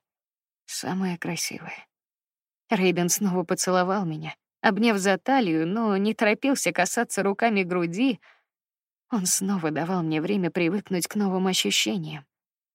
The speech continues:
От соприкосновения наших голых тел у меня закружилась голова, а внизу живота сладко ныло.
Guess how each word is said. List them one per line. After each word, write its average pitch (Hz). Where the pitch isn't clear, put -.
От 180
соприкосновения 165
наших 180
голых 175
тел 208
у 160
меня 185
закружилась 208
голова, 196
а -
внизу 196
живота 190
сладко 220
ныло. 190